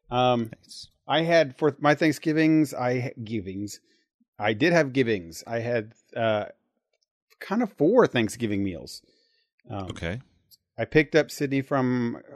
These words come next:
Speaker 1: her mom at, on
Speaker 2: Oh, you're,
Speaker 1: Wednesday.
Speaker 2: you're counting the tailgate, aren't you?
Speaker 1: No, I'm not actually. I didn't get to go to the tailgate.
Speaker 2: Oh.
Speaker 1: I was not feeling well, probably because I had four Thanksgiving meals. Um,
Speaker 2: Probably, yeah.
Speaker 1: Probably. Uh, no, Wednesday I picked up Sydney, and we were,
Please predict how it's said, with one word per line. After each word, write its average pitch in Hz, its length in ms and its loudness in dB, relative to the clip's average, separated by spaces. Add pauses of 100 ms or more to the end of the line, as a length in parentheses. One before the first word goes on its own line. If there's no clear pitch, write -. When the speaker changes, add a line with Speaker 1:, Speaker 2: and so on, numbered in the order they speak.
(160)
Speaker 1:
her 120 80 -4
mom 127 600 0
at, 110 500 -2
on 104 120 -8
Speaker 2:
Oh, - 40 -6
you're, 95 60 -8
Speaker 1:
Wednesday. 165 640 0 (360)
Speaker 2:
you're - 140 -2
counting 90 380 0
the 76 80 -8
tailgate, 69 500 -8
aren't - 220 -14
you? - 140 -16 (140)
Speaker 1:
No, 156 320 2
I'm 185 80 -2
not 208 220 -6
actually. 98 300 -10
I - 20 -6
didn't 135 220 -6
get 139 140 -10
to 127 60 -14
go 147 100 -4
to 143 60 -6
the 101 60 -8
tailgate. 90 320 -8
Speaker 2:
Oh. - 20 -10
Speaker 1:
I - 20 -10
was 104 140 -8
not 110 180 -8
feeling 117 220 -6
well, 120 180 0
probably 107 440 -6
because 110 180 -6
I 110 60 -2
had 107 120 -2
four 117 140 -2
Thanksgiving 127 460 -8
meals. - 300 -10 (540)
Um, 113 300 2
Speaker 2:
Probably, 95 540 -10
yeah. 80 140 -14 (120)
Speaker 1:
Probably. 123 380 0 (320)
Uh, 131 300 6 (140)
no, 147 160 4
Wednesday 151 680 4
I 131 80 -2
picked 139 220 -2
up 143 120 -2
Sydney, 151 320 0
and 131 160 -2
we 127 80 0
were, 123 460 4